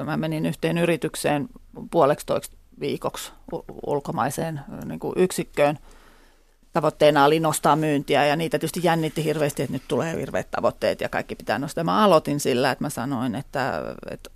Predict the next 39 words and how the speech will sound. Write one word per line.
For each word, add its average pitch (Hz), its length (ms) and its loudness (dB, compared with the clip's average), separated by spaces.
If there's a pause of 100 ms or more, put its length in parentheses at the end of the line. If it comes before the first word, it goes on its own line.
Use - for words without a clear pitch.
(160)
unohdetaan 165 520 2
kaikki - 220 -6
tavoitteet. - 520 -4
Siis - 120 -6
ne 156 80 -2
oli, 151 80 -2
huh, - 600 -10 (400)
<laughs> - 140 2
niinku, 214 200 8 (220)
onneksi. 165 540 8 (300)
Ah, 190 280 8
ihanaa. 156 460 8 (180)
Ja 190 60 0
sit 185 40 0
mä 208 80 2
sanoin, 202 220 6
että 220 140 4
ainoa 269 240 10
mitä 214 220 6
tehdään, 170 440 4
että - 120 -4
teillä 175 160 4
on 180 60 4
joka 247 220 6
päiväksi 180 400 4
joku 190 100 -2
tekotavoite. - 640 0 (840)
Et - 80 -10
se, 185 80 -4 (120)
et 185 120 -2
se, 196 220 4
että 190 180 -4
teette 269 400 2
ja 208 80 4
se 208 80 0
siinä 233 200 6
saa 208 200 4
epäonnistua 185 840 2
ja 175 80 2